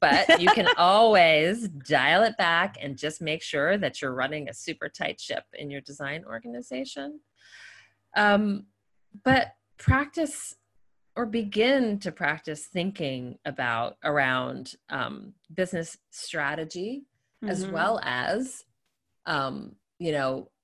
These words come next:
Speaker 1: uh, cognitive and behavioral neuroscience, um,
Speaker 2: Mm-hmm.
Speaker 1: and all of
Speaker 2: Sociology.
Speaker 1: Yeah, yeah, yeah. Uh, so then the social sciences,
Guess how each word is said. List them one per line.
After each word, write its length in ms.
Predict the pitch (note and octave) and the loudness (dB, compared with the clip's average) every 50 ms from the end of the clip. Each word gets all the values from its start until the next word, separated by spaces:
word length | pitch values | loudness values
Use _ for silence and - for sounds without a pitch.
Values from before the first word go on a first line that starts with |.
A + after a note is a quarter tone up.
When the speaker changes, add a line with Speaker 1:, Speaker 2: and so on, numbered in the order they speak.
| _ - | _ -8
Speaker 1:
uh, 960 | C3+ C3 G2+ F2+ D#2+ C#2+ C#2 C2+ C2+ C#2 C#2+ C2 B1+ C2 A#1 G1+ G1+ G1+ G1+ G1+ - - _ _ _ _ _ _ _ _ _ - | -6 -6 -4 -4 -4 -4 -6 -6 -8 -8 -8 -8 -10 -10 -10 -12 -12 -14 -14 -16 -20 -20 _ _ _ _ _ _ _ _ _ -8
cognitive 640 | - G3+ F3 E3+ F#3+ F3+ E3 D#3 E3+ E3 D#3+ D#3+ - | -2 2 2 2 2 0 0 0 2 2 2 2 0
and 160 | - D#3 D3 | -4 -4 -2
behavioral 960 | D#3 D#3 D3 E3+ E3 D#3 D#3 D#3+ D#3+ E3 D#3+ D3 D3+ D3+ D3 C#3+ C#3+ - - - - | -2 -2 -2 -2 0 0 0 0 0 -2 -2 0 0 0 0 0 -2 -4 -6 -10 -10
neuroscience, 1300 | D3+ D3 D3+ D#3 D3+ D3 C#3 C#3 D3+ C#3+ - E3 C3+ C3 C3+ C#3+ D3+ F3+ A#3 C#4 - - - - - - - _ _ _ _ _ _ _ - | -6 -4 -2 0 2 2 2 2 0 -2 -2 -2 0 0 0 0 0 -2 -2 -4 -8 -12 -16 -18 -18 -20 -20 _ _ _ _ _ _ _ -6
um, 60 | G3+ F3+ | -2 -2
Speaker 2:
Mm-hmm. 240 | F#3 F3+ F3+ F3+ F3+ F3+ F#3+ C4 C#4+ C#4+ - _ _ - | 0 0 0 -2 -2 -2 -4 -4 -6 -8 -12 _ _ -8
Speaker 1:
and 0 | |
all 100 | G3 G3+ | -6 -4
of 60 | G3+ G#3 F#3+ F#3 | 0 2 0 0
Speaker 2:
Sociology. 760 | - F3 F3 D#3+ D#3+ D#3+ E3 G#3 G#3 - G#3 A3 A#3 C4 D#4 - | 2 0 2 2 4 4 2 0 0 -2 -2 -2 -2 -2 -2 -4
Speaker 1:
Yeah, 420 | G3 G3+ A3+ C4 F4+ F#4 B3+ C#3+ C3+ - _ _ - - A#2 | -4 -2 0 0 0 0 0 -2 -6 -12 _ _ -20 -16 -10
yeah, 300 | F#3 A#3 D4+ E4 B3 D#3+ - _ _ _ _ _ _ _ | -8 -6 -6 -6 -8 -10 -12 _ _ _ _ _ _ _
yeah. 300 | - C4 D4 - E2+ - - - _ _ | -8 -6 -4 -4 -4 -6 -8 -14 _ _
Uh, 160 | - E3 D#3+ | -4 -4 -4
so 240 | D#3 - - E3 D#3 | -4 -4 -6 -6 -6
then 160 | D#3 E3 E3 | -6 -8 -10
the 80 | E3 E3 | -10 -8
social 300 | - F3 E3+ E3 - F3+ | -6 -6 -6 -6 -8 -12
sciences, 800 | - - E3 - C#3 D#3 F3 - - G#3 A3 A3 A#3 A3+ - | -10 -10 -8 -8 -6 -8 -8 -10 -10 -8 -8 -8 -10 -12 -16